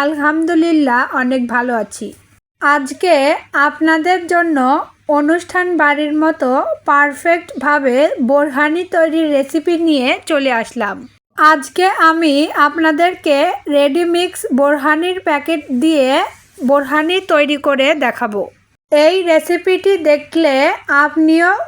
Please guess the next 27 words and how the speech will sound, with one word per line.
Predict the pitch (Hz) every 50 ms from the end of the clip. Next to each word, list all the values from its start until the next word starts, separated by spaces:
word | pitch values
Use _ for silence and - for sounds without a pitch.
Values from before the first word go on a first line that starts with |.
| - -
খুব | - 330 339 339 330 - -
সহজে | 339 294 277 247 320 339 302 294 311 277 262 269 320 440 392 277 262
বাড়িতে | 262 262 269 277 302 311 302 - 349 349 381 453 508 320
বোরহানি | 269 269 277 294 269 262 302 302 311 349 370 370
তৈরি | 370 294 277 285 277 262
করে | 294 277 277 285 277
নিতে | 285 269 247 302 311 330 339
পারবেন। | 311 254 226 214 202 208 196 196 196 196 240 - _ _ _ _ _ _ _ _ _ _ _ _ _ _ -
তো | - 330 320 339 349 349 -
চলুন | 349 320 320 339 359 381 392 392 - 359 294
আর | 302 302 269 254
দেরি | 311 294 294 311 311 320
না | 320 302 302 -
করে | 330 302 294 311 339 381 466 320 247
বোরহানি | 277 277 285 302 285 - 311 302 302 339 349 349
তৈরির | 339 294 285 269 294 285 269 269
রেসিপি | 269 269 269 - 269 302 311 330 - - 254
দেখে | 262 247 - 294 262 254
নেই। | 262 269 294 330 320 _ _ _ _ _ _ _ _ _ _ _ _ _ _ _ _ _ -
বোরহানি | 311 254 294 311 311 285 330 349 349 381 392 392 392
তৈরির | 349 320 320 302 320 330 294 262 262
জন্য | 330 330 330 302 277 262 262 277 320 - - - - 311
প্রথমেই | 311 302 294 302 311 330 330 339 349 359 370 392 403 - - 302
এখানে | 285 294 - 320 320 320 294 277 269 277 320 - - _ - 330 294 285
এক | 294 285 - -
টেবিল | - 320 302 285 330 349 339 330
চামচ | 370 349 339 339 349 339